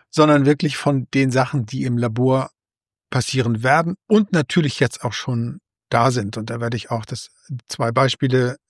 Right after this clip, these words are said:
nennen oder drei, die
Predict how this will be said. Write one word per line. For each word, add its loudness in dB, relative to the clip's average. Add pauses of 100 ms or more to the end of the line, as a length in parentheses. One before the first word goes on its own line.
nennen 2 (800)
oder 4
drei, 4 (160)
die -2